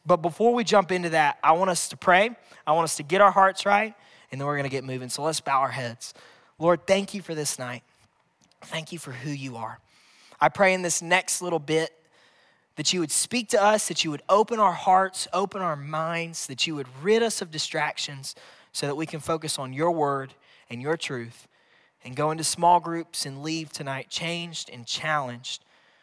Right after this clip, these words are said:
by who you are, by what you've done, and ready to share that with our friends and families. In Jesus' name,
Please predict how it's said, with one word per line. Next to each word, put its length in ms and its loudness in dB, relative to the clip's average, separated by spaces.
by 80 -8
who 200 -6
you 200 -4
are, 140 2
by 120 -8
what 260 -6
you've 140 -12
done, 260 -12
and 140 -10
ready 220 0
to 100 -8
share 240 -4
that 180 -6
with 80 -12
our 100 -10
friends 300 -14
and 100 -14
families. 380 -12
In 100 -16
Jesus' 360 -10
name, 180 -14